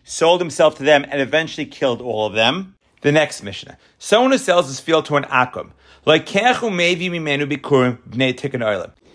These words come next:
He must purchase back the Bikurim, Bnei Tikkun Olam, so that people be discouraged to sell to Akum.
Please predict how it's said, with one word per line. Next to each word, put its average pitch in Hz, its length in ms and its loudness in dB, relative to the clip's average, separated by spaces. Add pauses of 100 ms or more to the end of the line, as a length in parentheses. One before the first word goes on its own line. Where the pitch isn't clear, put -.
He 139 140 2
must 190 300 2
purchase 180 360 0
back 165 240 2
the 160 80 -6
Bikurim, 135 560 -2 (160)
Bnei 151 340 0
Tikkun 175 380 2
Olam, 185 520 4 (180)
so - 160 0
that 151 160 2
people 180 240 2
be 196 100 2
discouraged 208 580 2
to 196 120 -2
sell 190 360 6
to - 140 -4
Akum. - 480 -4